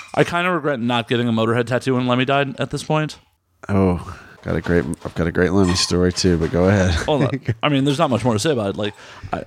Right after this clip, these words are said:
Speaker 1: I've decided that my right leg will be to, like, you know, memori-, musician memorial pieces.
Speaker 2: How did you feel ab-, uh, like, Lemmy was almost transcendent from death. Like, a lot of people weren't,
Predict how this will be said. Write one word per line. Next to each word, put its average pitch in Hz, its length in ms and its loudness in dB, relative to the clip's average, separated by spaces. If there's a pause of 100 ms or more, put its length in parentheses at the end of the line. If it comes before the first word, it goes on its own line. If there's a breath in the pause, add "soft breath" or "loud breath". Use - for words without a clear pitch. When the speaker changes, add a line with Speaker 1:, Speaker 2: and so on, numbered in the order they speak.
Speaker 1:
I've 120 320 0
decided 147 460 0
that 139 140 2
my 131 120 0
right 117 240 2
leg 117 160 2
will 117 120 0
be 120 120 0
to, 123 100 0
like, 113 280 0
you 131 80 0
know, 107 160 2
memori-, 131 460 0 (280 loud breath)
musician 151 540 0
memorial 113 500 2
pieces. - 560 -8 (1900 soft breath)
Speaker 2:
How 160 180 0
did 196 160 -2
you 175 120 -2
feel 147 320 2
ab-, 101 220 -2
uh, 110 140 -2 (120)
like, 127 380 2 (420)
Lemmy 151 380 2
was 139 260 2
almost 117 600 0 (560)
transcendent 110 760 -2
from 92 220 -4
death. 90 360 0
Like, 92 200 -2
a 95 40 -4
lot 120 200 4
of 139 60 -6
people 160 260 -2
weren't, 123 300 2